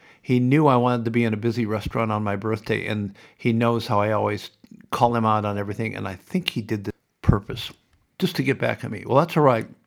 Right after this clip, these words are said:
because I will still be going out and having a lovely meal with my wife and some friends around that time, and, uh, was going to go to a lovely little place, a little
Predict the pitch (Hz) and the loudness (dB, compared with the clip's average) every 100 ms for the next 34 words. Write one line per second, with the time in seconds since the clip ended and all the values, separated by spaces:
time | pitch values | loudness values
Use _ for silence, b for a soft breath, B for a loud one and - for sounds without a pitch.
0 | b b b _ - 123 135 127 117 110 | b b b _ -6 -4 0 0 0 -4
1 | - 135 113 110 107 104 98 98 - 98 | -2 -2 -2 -4 -4 -2 -2 -4 -8 -4
2 | 104 98 95 - - _ 107 110 107 107 | -2 -4 -6 -12 -20 _ -2 0 0 -2
3 | 104 104 101 - 98 101 156 180 - - | -2 -4 -6 -6 -4 0 -2 -2 -10 -20
4 | B B B B B B - 175 170 151 | B B B B B B 0 2 4 0
5 | 131 _ _ _ _ _ _ - 117 98 | -4 _ _ _ _ _ _ -6 -4 -2
6 | - 170 220 - 151 147 147 185 214 196 | 2 2 2 0 -2 -2 -6 -6 -8 -8
7 | 131 127 143 143 147 139 B - - - | -4 -2 0 2 2 2 B -6 0 4
8 | 180 196 131 117 127 120 113 139 175 120 | 4 4 4 2 2 2 2 2 2 4
9 | 113 104 117 113 - 123 120 113 | 2 2 0 0 -2 0 0 0